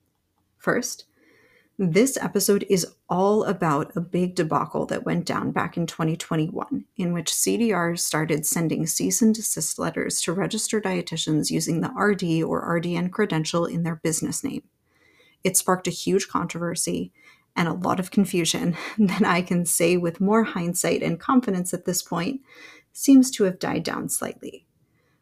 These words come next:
The policy is tamer now than it was originally, with dietitians allowed to use the R D or R D N credential in their website, business name, and the like, as long as it's in reference to their first and last name.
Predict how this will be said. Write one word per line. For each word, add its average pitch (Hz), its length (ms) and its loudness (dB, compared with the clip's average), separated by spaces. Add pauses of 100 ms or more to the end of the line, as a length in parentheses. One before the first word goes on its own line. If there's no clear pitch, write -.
The 185 80 0
policy 214 500 4
is 226 160 2
tamer 185 400 0
now 165 240 0
than 175 160 0
it 180 100 -2
was 165 200 -2
originally, 170 760 -2
with 180 360 -6
dietitians 185 580 -2
allowed 190 480 4
to - 240 -4
use 202 240 0
the - 120 -2
R 185 180 0
D 190 200 4
or 180 120 4
R 175 180 0
D 170 160 -2
N 170 120 -2
credential 175 480 -2
in 170 160 -2
their 165 140 -2
website, 196 640 0
business 175 400 -4
name, 170 220 -2
and 160 180 -2
the 160 80 -4
like, 196 400 0 (400)
as 185 160 2
long 185 460 4
as 247 160 6
it's 220 180 0
in 208 240 2
reference 160 540 -2
to 165 100 -6
their 156 160 0
first - 460 -4
and 160 120 0
last - 360 -4
name. - 300 -8